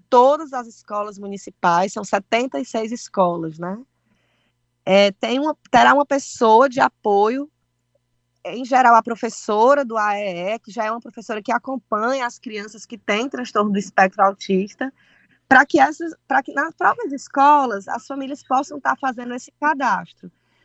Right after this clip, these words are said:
Assim também como nos crais. Então, a família que mora numa localidade, num distrito, ela não vai precisar se deslocar pra sede, pra procurar um lugar distante. Na própria escola que o filho já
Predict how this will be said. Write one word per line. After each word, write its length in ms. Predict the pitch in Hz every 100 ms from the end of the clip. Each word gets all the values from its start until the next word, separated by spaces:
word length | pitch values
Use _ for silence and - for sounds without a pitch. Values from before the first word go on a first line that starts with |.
| _
Assim 320 | - 240 302
também 300 | 285 294 302
como 240 | 302 302
nos 260 | 302 349 -
crais. 680 | - 254 202 175 165 - - _ _ _
Então, 320 | - 240 277 302
a 80 |
família 640 | 339 339 311 285 330 311 247
que 140 | -
mora 320 | 254 247 240
numa 240 | 233 233 220
localidade, 1000 | 214 202 220 196 185 208 247 254 233 214
num 120 | 214
distrito, 640 | 196 190 - 233 254 247
ela 100 | 220
não 140 | 220 247
vai 160 | 285
precisar 400 | 277 277 220 226
se 120 | -
deslocar 540 | 208 190 208 214 208 202
pra 160 | 202
sede, 720 | 202 - - 185 202 240 214
pra 120 | 202 190
procurar 520 | - 202 226 208 202
um 120 | 214
lugar 560 | 233 208 208 202 214 247 _ _ _ -
distante. 720 | 269 - - 349 285 240 254
Na 140 | 262
própria 260 | 285 370 440
escola 480 | 392 - 277 302 302
que 120 | 285
o 40 |
filho 240 | - 262 247
já 220 | 240